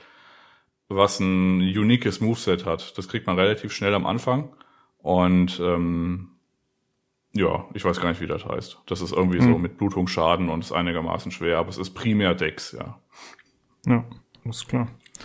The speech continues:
Speaker 2: Gut, äh, sonst hast du wahrscheinlich dann nichts mehr gespielt. Dann hat das wahrscheinlich den Großteil deiner Zeit in Anspruch genommen, oder?
Speaker 1: Das ist korrekt, ja.
Speaker 2: Okay.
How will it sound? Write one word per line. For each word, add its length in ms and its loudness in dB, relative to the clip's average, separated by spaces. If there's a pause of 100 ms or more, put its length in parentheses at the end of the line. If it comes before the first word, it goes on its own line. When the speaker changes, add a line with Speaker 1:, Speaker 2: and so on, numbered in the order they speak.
(800)
Speaker 2:
Gut, 560 4
äh, 240 6
sonst 240 2
hast 140 -2
du 60 -2
wahrscheinlich 260 2
dann 100 6
nichts 200 2
mehr 100 4
gespielt. 360 -2
Dann 140 0
hat 120 -2
das 140 0
wahrscheinlich 360 4
den 160 4
Großteil 380 2
deiner 280 4
Zeit 300 2
in 80 -2
Anspruch 300 -2
genommen, 280 2
oder? 140 2 (500)
Speaker 1:
Das 260 4
ist 60 -10
korrekt, 300 -2
ja. 80 -8 (920)
Speaker 2:
Okay. 180 -8